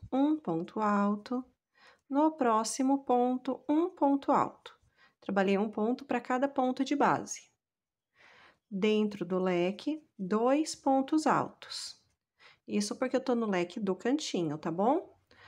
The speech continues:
Duas correntinhas e ainda dentro do leque, dois pontos altos. E agora, um ponto pra cada ponto de base.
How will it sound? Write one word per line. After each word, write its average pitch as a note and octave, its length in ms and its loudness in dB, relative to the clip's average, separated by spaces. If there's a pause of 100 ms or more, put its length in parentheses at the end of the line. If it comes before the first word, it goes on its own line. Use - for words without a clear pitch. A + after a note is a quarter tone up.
(240)
Duas G#3 440 0
correntinhas G#3+ 1300 -2 (100)
e C4 80 -4
ainda A3 300 -2
dentro G#3+ 500 -2
do F#3+ 140 -2
leque, F#3+ 640 0
dois G#3 400 2
pontos C#4 500 0
altos. - 720 -6 (1400)
E D4+ 100 4
agora, C4+ 380 4
um E4+ 140 4
ponto C4 500 2
pra B3 180 0
cada B3+ 360 -2
ponto C4 400 0
de D4+ 100 -2
base. G3+ 560 0